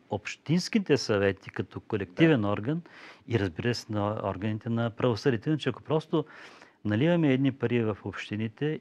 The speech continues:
Speaker 1: и засилваме властта на кметовете, а, не съм сигурен, че това ще, винаги ще д-, доведе до, а, така, един добър ефект. А, по-скоро, ако говорим за по-силни права, аз мисля,
Speaker 2: Да.
Speaker 1: че, а, кметовете на кметства, т.е. малките кметове,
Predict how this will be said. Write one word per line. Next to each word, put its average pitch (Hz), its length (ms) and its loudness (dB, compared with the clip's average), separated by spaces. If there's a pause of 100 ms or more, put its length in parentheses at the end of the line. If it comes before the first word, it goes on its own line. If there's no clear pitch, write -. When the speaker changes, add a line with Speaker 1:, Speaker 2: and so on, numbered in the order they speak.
(120)
Speaker 1:
и 110 100 0
засилваме 139 600 4
властта 110 420 -2
на 117 80 -2
кметовете, 110 680 -4 (580)
а, 117 400 -4 (400)
не 117 140 -6
съм 156 220 -6
сигурен, 165 320 -4
че - 140 -10
това 156 180 -2
ще, - 140 -16 (220)
винаги 131 420 -2
ще - 160 -12
д-, 117 260 -6
доведе 117 360 0
до, 127 300 0
а, 117 420 -2 (180)
така, - 160 -4
един 120 200 0
добър 110 200 2
ефект. 113 280 -2 (380)
А, 110 180 0 (200)
по-скоро, 170 360 4
ако 135 140 4
говорим 156 260 4
за 127 60 2
по-силни 143 500 0
права, 135 300 0
аз 143 120 -4
мисля, 147 180 -8
Speaker 2:
Да. 139 80 -4
Speaker 1:
че, 110 380 -2
а, 101 120 -4 (180)
кметовете 151 540 -2
на 98 120 -4
кметства, 127 400 -4
т.е. 120 200 -2 (220)
малките 139 480 -4
кметове, 98 520 -8